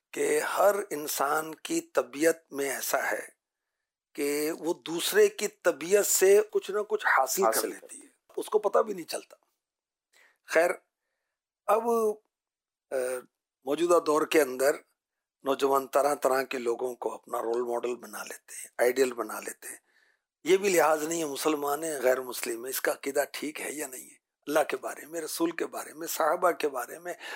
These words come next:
Speaker 1: علماء کے بارے میں، اولیاء کے بارے میں، سیدوں کے بارے میں،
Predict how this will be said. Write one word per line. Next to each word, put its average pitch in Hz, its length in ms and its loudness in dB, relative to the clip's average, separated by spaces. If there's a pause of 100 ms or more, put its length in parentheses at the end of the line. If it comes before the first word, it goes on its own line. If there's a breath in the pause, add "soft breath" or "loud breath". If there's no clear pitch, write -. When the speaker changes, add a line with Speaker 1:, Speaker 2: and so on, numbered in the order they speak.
(180 loud breath)
Speaker 1:
علماء 175 360 6
کے 165 160 2
بارے 139 320 0
میں، 180 180 2
اولیاء 185 420 4
کے 180 180 2
بارے 143 340 0
میں، 170 220 0
سیدوں 214 500 0
کے 185 120 0
بارے 151 280 2
میں، 160 160 -8